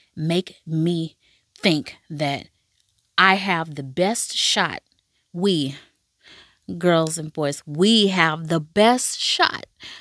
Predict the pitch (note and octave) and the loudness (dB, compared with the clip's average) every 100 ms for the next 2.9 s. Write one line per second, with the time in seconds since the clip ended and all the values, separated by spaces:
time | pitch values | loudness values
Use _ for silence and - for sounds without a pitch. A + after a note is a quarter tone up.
0 | - - F#3+ E3+ E3+ F3 F#3+ F#3 F#3 - | -20 -10 -8 -2 0 0 -2 -4 -8 -12
1 | _ _ _ _ F3 D3+ E3 F3 F3 E3+ | _ _ _ _ -2 0 2 2 2 0
2 | E3+ - - - D3+ A#2 A#2 - A#2+ | -6 -8 -6 -4 -4 -8 -12 -20 -20